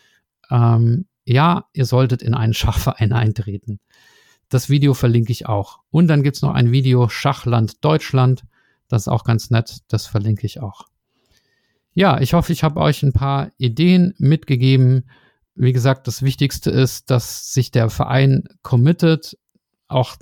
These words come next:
was für die Mitgliedergewinnung tun zu wollen.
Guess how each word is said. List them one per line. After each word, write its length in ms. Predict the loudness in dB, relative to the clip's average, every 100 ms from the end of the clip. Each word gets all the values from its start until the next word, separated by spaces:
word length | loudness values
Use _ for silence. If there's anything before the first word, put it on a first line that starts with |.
| -4
was 300 | -2 -2 0
für 140 | 0
die 80 | 2
Mitgliedergewinnung 880 | 2 0 0 2 2 2 4 4 2
tun 200 | 2 2
zu 160 | 2
wollen. 340 | 2 4 2